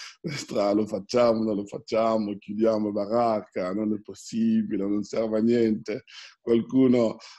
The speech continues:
eh, Yves, Herman hanno visto <laughs> quanto ci siamo odiati per un po' di tempo e quanto il primo giorno all'apertura abbiamo scoperto che comunque abbiamo fatto qualcosa di grande e c'era bisogno di farlo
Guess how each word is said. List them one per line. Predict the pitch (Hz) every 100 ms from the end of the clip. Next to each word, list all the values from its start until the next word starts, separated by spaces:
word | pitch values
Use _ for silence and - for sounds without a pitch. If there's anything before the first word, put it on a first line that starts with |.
| -
eh, | 151 156 156 151 107 104 -
Yves, | 127 127 120 110 104
Herman | 113 110 117 120 120
hanno | 113 110 110
visto | 117 123 - - 156 185 -
<laughs> | 196 - - - - 190 - - -
quanto | 143 135 - 135 117 - - -
ci | 113
siamo | - 143 135 131
odiati | 131 127 135 131 123 - 131
per | 113 117
un | 113 117
po' | 120 120
di | 120
tempo | - 117 123 127 131 135 - - - - _ _ 113
e | 113
quanto | 127 131 127 127 - 131 131
il | 120 104
primo | 110 120 113 110
giorno | 123 123 127 107
all'apertura | 101 95 113 104 - 107 110 120
abbiamo | 113 104 101
scoperto | 95 - 101 113 104 101 - 104 98
che | 90 87
comunque | 110 117 107 92 - 101 101
abbiamo | 90 92 90
fatto | - 90 - 95
qualcosa | 90 87 87 87 87 87
di | 87 95
grande | 131 98 95 98 95 98 -
e | 110 107
c'era | - 123 110 95
bisogno | 87 90 87 87
di | 85
farlo | 85 87 85 85 85